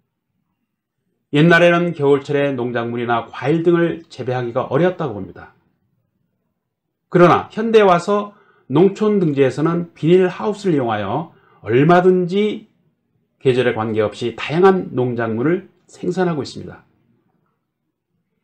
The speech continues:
이 모두가 채광을 이용하여, 채광을 이용해서 농작물 성장을 돕는 방법일 겁니다.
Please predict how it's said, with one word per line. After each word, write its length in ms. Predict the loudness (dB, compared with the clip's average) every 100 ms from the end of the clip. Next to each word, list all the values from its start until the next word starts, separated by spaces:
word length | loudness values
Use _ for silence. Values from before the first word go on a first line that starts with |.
| _
이 140 | 0 4
모두가 540 | 4 4 4 4 2
채광을 480 | -8 -10 -2 0 0
이용하여, 640 | 0 -4 -4 -6 -6 -8 _
채광을 480 | -20 -10 -4 0 0
이용해서 600 | 0 -2 -4 -2 -2 -2 -14 _ _
농작물 920 | 0 4 6 6 4 4 2 -2 -2
성장을 420 | -8 -10 -6 -4 -4
돕는 320 | -4 -4 -8
방법일 380 | -8 -4 -2 -4
겁니다. 440 | -8 -10 -20